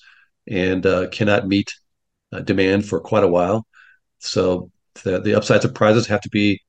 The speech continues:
still, uh, kept in, in, the, in our, our forefront of our minds here as we look at the outlook. Um, and, but the longer term is still, still positive. I think that five thousand, uh, fifty-two hundred area,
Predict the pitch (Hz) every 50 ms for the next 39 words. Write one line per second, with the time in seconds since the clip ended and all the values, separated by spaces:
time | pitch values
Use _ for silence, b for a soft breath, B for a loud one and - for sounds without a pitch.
0 | _ _ _ - - - 113 117 120 120 110 92 123 110 107 - - 127 123 123
1 | - 123 117 113 120 123 120 113 107 - - 180 123 107 113 113 110 113 117 127
2 | 127 110 107 - - 127 123 120 - 104 95 - - 110 98 95 - 113 101 90
3 | 85 - 104 98 98 98 95 - 107 101 95 92 90 - 107 98 92 101 98 -
4 | 95 90 90 - 107 95 95 - - 98 82 76 - _ _ 117 101 95 95 95
5 | 92 98 - - - 113 101 98 92 90 117 113 120 110 101 104 110 120 117 113
6 | - 117 110 104 98 95 - - 107 101 101 92 - b b b b b b _
7 | - - 139 135 127 110 107 107 - 101 104 101 101 98 101 - - - 117 104
8 | 95 - - 98 92 90 - _ - 92 90 - - _ _ _ - 107 107 104
9 | - 117 104 101 101 95 - 110 101 92 92 110 - - 101 90 - - 131 131
10 | 110 - 113 98 - 104 101 101 101 98 98 98 101 95 95 95